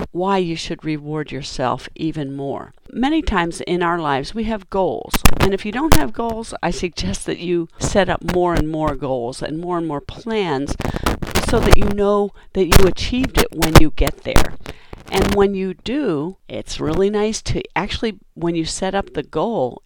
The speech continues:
is to set up the reward. And one of the ways to do this is to basically,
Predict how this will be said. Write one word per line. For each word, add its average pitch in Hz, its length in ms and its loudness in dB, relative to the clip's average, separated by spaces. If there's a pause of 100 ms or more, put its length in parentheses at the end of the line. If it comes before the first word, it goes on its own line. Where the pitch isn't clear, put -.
is 165 180 -4
to - 320 -2
set - 380 0
up 127 180 -4
the 147 120 -4
reward. 185 640 -6 (600)
And 175 420 0
one 202 260 4
of 185 140 6
the 160 60 -14
ways 180 320 2
to - 140 -6
do 302 240 -4
this - 420 -4
is 175 260 -2
to - 180 -2
basically, 147 880 -2